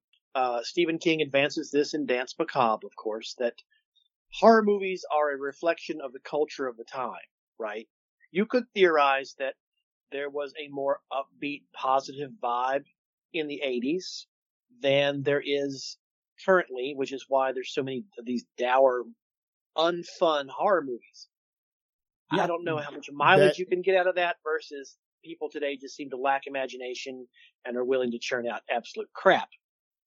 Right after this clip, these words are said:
Speaker 2: Both are fair.
Speaker 3: I think there's definitely something to that, 'cause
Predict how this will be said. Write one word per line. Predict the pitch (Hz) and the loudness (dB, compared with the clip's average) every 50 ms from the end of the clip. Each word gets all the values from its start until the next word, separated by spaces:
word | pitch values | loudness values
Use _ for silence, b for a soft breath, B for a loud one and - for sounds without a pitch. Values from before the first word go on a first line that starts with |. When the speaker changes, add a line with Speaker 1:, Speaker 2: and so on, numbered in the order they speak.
| _ _ | _ _
Speaker 2:
Both | 135 123 127 127 151 180 175 - | -12 -6 -2 0 0 0 0 -2
are | 165 131 | -4 -6
fair. | - - 143 113 98 90 85 - _ _ | -4 -4 -2 -2 -2 -4 -6 -12 _ _
Speaker 3:
I | - 139 147 151 | -4 -2 -2 0
think | - - 170 143 131 | 2 2 2 4 6
there's | 139 143 135 - | 6 6 6 6
definitely | - 156 151 - 196 131 131 127 | 4 4 4 4 4 2 0 0
something | - - - 151 98 113 113 104 - | 0 -2 -4 -2 0 -2 -4 -4 -2
to | - 165 165 147 | 0 2 2 2
that, | 104 104 104 113 117 - - | 2 0 -2 -2 -4 -4 -2
'cause | - 120 110 110 110 107 110 113 - - - - | 0 0 0 0 -2 -6 -10 -12 -14 -16 -16 -18